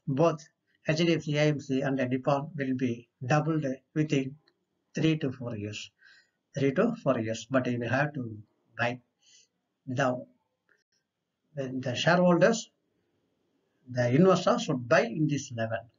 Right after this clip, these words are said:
sh-, should, uh, sell, wait and sell at least after three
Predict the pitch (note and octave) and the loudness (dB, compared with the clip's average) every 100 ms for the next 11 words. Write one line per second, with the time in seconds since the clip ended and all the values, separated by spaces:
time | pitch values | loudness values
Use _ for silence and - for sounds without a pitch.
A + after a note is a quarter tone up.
0 | _ _ _ _ - - - - - - | _ _ _ _ -20 -10 -8 -8 -10 -2
1 | E3+ D3 C#3 B2+ - F#3+ B3+ - - _ | 0 2 2 0 2 2 2 -4 -10 _
2 | _ _ _ _ _ _ B2 D3+ A3 A3+ | _ _ _ _ _ _ 0 2 4 0
3 | - _ _ - B2+ B2 - F#3+ A3+ - | -8 _ _ -4 -2 -2 2 2 2 -4
4 | - _ _ - B2+ - G#3 B3 B3 A#3+ | -14 _ _ -4 -4 2 4 6 4 0
5 | C#3 D#3 G#3 F#3 D#3 A2+ | 0 0 -2 -2 -4 -6